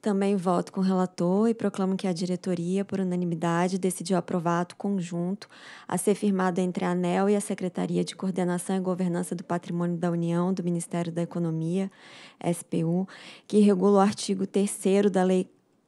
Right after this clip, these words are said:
número quatorze mil cento e vinte, de dois mil e vinte e um, referente à alienação, transferência a concessionários, permissionários ou autorizados do setor elétrico, ou transferência à gestão da S P U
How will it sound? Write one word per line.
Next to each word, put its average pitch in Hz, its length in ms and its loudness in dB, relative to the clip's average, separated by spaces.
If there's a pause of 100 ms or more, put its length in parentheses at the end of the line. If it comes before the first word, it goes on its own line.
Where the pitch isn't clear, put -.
(140)
número 185 340 2
quatorze 185 600 0
mil 185 160 2
cento 185 260 -2
e 185 60 -2
vinte, 180 320 0
de 180 80 -4
dois 180 180 2
mil 180 140 0
e - 20 0
vinte 170 240 -4
e 190 80 -2
um, 214 160 2 (380)
referente 185 560 2
à 185 120 4
alienação, 214 840 2
transferência 214 880 0
a - 20 -6
concessionários, 180 880 -2
permissionários 190 960 0 (400)
ou 220 160 10
autorizados 196 600 4
do 175 80 -4
setor 180 340 -2
elétrico, 180 560 -2 (280)
ou 240 220 6
transferência 214 760 0
à 208 60 2
gestão 190 440 -2
da 175 100 0
S 180 200 -2
P 170 140 -4
U 190 200 2